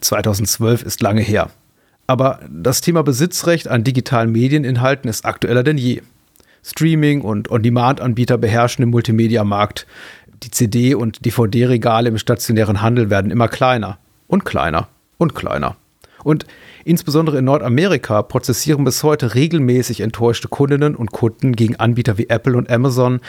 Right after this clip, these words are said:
wenn ihre digitalen Medieneinkäufe aus dem eigenen Account verschwinden. Aber auch hierzulande bietet die schwer durchschaubare Gesetzeslage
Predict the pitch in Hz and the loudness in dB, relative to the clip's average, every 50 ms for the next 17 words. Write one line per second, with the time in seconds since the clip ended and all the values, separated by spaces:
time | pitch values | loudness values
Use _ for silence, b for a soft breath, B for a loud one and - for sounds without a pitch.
0 | B B B B 127 127 120 120 123 104 110 127 107 120 104 127 113 117 - - | B B B B 0 2 2 2 0 0 -2 0 0 0 0 2 0 0 0 0
1 | 123 117 123 131 127 120 120 120 127 135 135 - - 117 123 123 - - 123 120 | 0 2 2 2 2 2 2 0 2 0 0 0 0 -2 -2 -2 0 0 0 0
2 | - - - 107 - - 135 110 - 110 117 120 127 127 101 113 - - 120 117 | 0 -2 -4 -4 -4 -4 -4 0 0 0 2 2 2 0 0 -4 -2 0 0 0
3 | 110 - 151 139 - - 156 117 113 - 117 117 - _ _ _ _ _ _ _ | 0 0 -2 -4 0 0 0 0 0 -6 -12 -14 -14 _ _ _ _ _ _ _
4 | _ - 143 131 180 156 - - 202 208 - - 131 123 120 190 175 120 143 127 | _ -4 0 0 0 0 0 -2 -4 -4 -2 -2 -2 0 2 0 2 0 0 -2
5 | 117 - 117 - - - 131 123 127 139 120 - - 123 120 120 123 123 123 113 | 0 -2 -2 -2 0 0 0 2 2 0 -2 2 0 0 2 2 2 2 2 0
6 | 117 101 123 127 127 - 135 - - 117 113 113 120 120 127 127 | 0 0 -2 -2 -2 -6 -8 -4 0 2 2 2 2 2 0 0